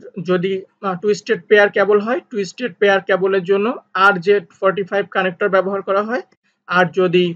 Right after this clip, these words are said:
ফাইবার অপটিক কেবল হয়, সেক্ষেত্রে এসটি কানেক্টর ব্যবহার করা হয়।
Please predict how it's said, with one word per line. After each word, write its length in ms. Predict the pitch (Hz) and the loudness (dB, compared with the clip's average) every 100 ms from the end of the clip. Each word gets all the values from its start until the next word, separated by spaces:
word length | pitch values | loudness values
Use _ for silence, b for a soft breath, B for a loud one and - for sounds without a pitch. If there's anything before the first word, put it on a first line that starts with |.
| 170 | 0
ফাইবার 300 | 185 185 208 | 2 4 2
অপটিক 260 | - - | 0 -6
কেবল 300 | 170 214 214 | -2 0 2
হয়, 160 | 202 247 | 0 -2
সেক্ষেত্রে 640 | - 196 180 180 - 185 170 b b - | -4 -4 -4 -6 -4 -6 -6 b b 0
এসটি 340 | 202 - 233 | 0 0 -8
কানেক্টর 400 | 202 180 175 180 | -2 -2 -2 -6
ব্যবহার 340 | 165 151 160 147 | -6 -8 -12 -12
করা 200 | 147 139 | -12 -12
হয়। 180 | 165 | -16